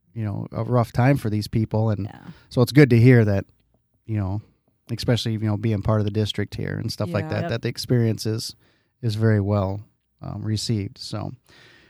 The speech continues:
Speaker 1: um, with your graduation, okay, you guys have tons of knowledge to drop on, uh, underclassmen and incoming freshmen and stuff. Uh, for each one of you, again,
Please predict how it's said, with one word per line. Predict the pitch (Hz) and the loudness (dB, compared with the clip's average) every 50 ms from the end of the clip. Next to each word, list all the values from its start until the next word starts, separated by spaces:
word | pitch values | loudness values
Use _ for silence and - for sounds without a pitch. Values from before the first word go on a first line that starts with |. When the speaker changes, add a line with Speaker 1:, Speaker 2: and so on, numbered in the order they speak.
| _ _ _ _ - | _ _ _ _ -14
Speaker 1:
um, | 104 98 104 - _ _ _ _ _ _ _ _ _ _ | -12 -12 -12 -14 _ _ _ _ _ _ _ _ _ _
with | - 120 110 113 127 165 190 - - - | -4 0 4 6 6 6 6 4 2 2
your | 123 123 127 120 | 6 6 8 8
graduation, | 107 120 117 113 113 110 117 110 110 107 104 - - 123 120 139 151 139 - - - - | 8 6 6 6 6 4 4 6 6 4 4 2 2 2 4 4 2 0 -4 -10 -12 -8
okay, | - 113 113 | -6 -4 -4
you | 117 120 117 | -4 -2 -2
guys | 120 113 110 110 - | -4 -4 -4 -4 -4
have | - 110 101 - | -4 -4 -4 0
tons | - 131 123 120 110 | 2 4 4 4 4
of | 110 104 | 2 4
knowledge | 113 117 113 107 104 101 110 113 - - - - - _ _ _ _ _ _ _ _ _ _ _ _ _ | 4 4 4 4 4 2 0 0 -2 -6 -12 -14 -18 _ _ _ _ _ _ _ _ _ _ _ _ _
to | - 110 | -6 -2
drop | 104 113 113 113 110 - - | 2 4 6 6 6 4 4
on, | 110 110 107 107 107 | 4 4 4 2 2
uh, | - - 107 - - | 0 -2 -2 -2 2
underclassmen | - 123 113 110 107 - - 110 107 107 - - - 117 113 117 113 | 2 4 4 4 2 2 2 2 2 2 2 0 0 0 2 2 0
and | 104 98 98 101 - - _ | -2 -2 -4 -6 -10 -10 _
incoming | 113 113 110 101 - 117 113 107 98 | -6 -4 -2 0 0 2 2 0 0
freshmen | - - 107 104 98 - - 110 | -2 -4 -4 -4 -4 -4 -4 -4
and | 104 101 101 | -4 -4 -4
stuff. | - - 104 101 110 - - - _ _ _ _ _ _ _ _ _ _ _ - | -6 -4 -4 -4 -4 -6 -10 -16 _ _ _ _ _ _ _ _ _ _ _ -8
Uh, | 104 101 95 90 87 85 - _ _ _ _ _ _ _ _ _ _ _ _ _ _ - - - - _ _ _ _ _ _ - - | -6 -6 -6 -6 -8 -12 -14 _ _ _ _ _ _ _ _ _ _ _ _ _ _ -20 -20 -20 -20 _ _ _ _ _ _ -18 -6
for | - - 135 131 | 2 6 8 8
each | 127 - 131 | 8 8 8
one | 131 131 131 | 8 8 8
of | 123 117 | 8 6
you, | 123 127 131 131 | 6 6 6 6
again, | 123 113 120 123 123 127 147 165 - | 6 6 6 6 6 6 4 2 0